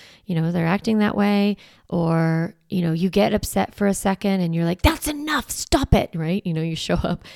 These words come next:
in, in a reactive state, or, or you have to give them a consequence. Like, "You know what? I did say that if you, you know, uh, that you could come with us to,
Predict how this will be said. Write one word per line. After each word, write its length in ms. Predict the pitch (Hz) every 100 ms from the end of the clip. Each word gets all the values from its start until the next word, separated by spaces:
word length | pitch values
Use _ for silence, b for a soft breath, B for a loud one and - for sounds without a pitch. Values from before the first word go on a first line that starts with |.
| B B
in, 500 | - 175 165 160 156 -
in 120 | 165
a 60 | 160
reactive 420 | 170 170 - 165
state, 480 | - 226 247 233 - b b b
or, 480 | 190 175 165 160 -
or 140 | - 170
you 120 | 170
have 120 | 165
to 80 | -
give 140 | 170 156
them 140 | 160
a 60 | 160
consequence. 760 | 196 247 254 - 240 240 240
Like, 220 | - 180 - _
"You 100 | 175
know 120 | 165
what? 160 | 170 220
I 80 | 165
did 240 | 160 165
say 300 | - 233 240
that 220 | 226 175 -
if 260 | 160 -
you, 380 | 165 165 165 - _
you 140 | 180
know, 220 | 160 165 - _ _ _
uh, 200 | 165 175
that 200 | 180 160
you 60 | 170
could 140 | -
come 200 | - 175
with 160 | 185 208
us 180 | 196 -
to, 340 | - 190 185